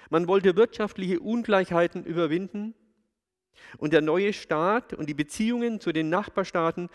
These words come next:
sollten auf christlichen Werten beruhen. <clears throat> Helmut James von Moltke wandte sich daher strikt gegen einen gewaltsamen Umsturz,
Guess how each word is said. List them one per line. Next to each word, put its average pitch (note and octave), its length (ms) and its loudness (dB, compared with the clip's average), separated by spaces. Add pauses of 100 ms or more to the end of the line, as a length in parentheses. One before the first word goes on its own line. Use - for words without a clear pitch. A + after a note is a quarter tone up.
(200)
sollten E3+ 380 2
auf - 220 -4
christlichen G3+ 640 0
Werten C#3+ 480 2
beruhen. D#3 500 -2 (2500)
<clears throat> - 240 -2
Helmut G#3 480 4
James G3 240 0
von F3+ 160 -4
Moltke F#3 440 0
wandte G3 280 0
sich G3 320 -10 (260)
daher E3+ 300 2
strikt - 560 -6
gegen F3+ 240 -2
einen E3+ 220 0
gewaltsamen E3 580 0
Umsturz, - 880 -6